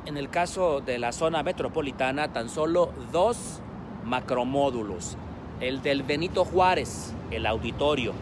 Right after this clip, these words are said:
y también el del cusey, que es un centro universitario. Se pondrá la vacuna Pfizer de doble aplicación,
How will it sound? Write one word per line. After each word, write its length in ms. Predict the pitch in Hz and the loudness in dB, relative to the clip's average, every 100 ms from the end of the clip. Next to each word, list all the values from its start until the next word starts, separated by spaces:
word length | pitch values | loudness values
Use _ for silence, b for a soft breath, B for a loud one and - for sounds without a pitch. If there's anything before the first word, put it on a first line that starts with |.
| - - - - | -8 -8 -8 -8
y 100 | - | -4
también 500 | 185 220 226 226 254 269 - - - | 2 4 4 2 0 -6 -10 -12 -6
el 200 | 123 131 | -4 -2
del 180 | 139 135 | -2 0
cusey, 560 | 156 160 233 254 165 107 - - | -2 4 8 10 8 4 -10 -2
que 100 | 127 | -2
es 160 | 135 | 0
un 80 | 143 | -4
centro 400 | 131 135 131 127 | 0 0 0 -2
universitario. 880 | 117 113 110 107 120 147 143 123 95 - - - - - - - - - - - | 0 -2 -2 -4 -2 2 2 2 -4 -10 -14 -14 -16 -16 -16 -16 -16 -16 -16 -6
Se 180 | - 139 | 0 2
pondrá 320 | 175 165 220 | 2 4 4
la 120 | 269 | 4
vacuna 400 | 185 175 214 202 | 2 2 2 0
Pfizer 680 | - 175 185 180 151 113 110 120 127 | 2 2 2 0 -2 -2 -4 -14 -4
de 220 | 143 143 | 0 0
doble 640 | 127 185 214 208 190 220 - - | 2 4 4 2 0 -2 -4 -4
aplicación, 1040 | 127 - 135 135 143 131 175 208 240 165 | -2 -2 -4 -4 -2 -2 0 2 2 0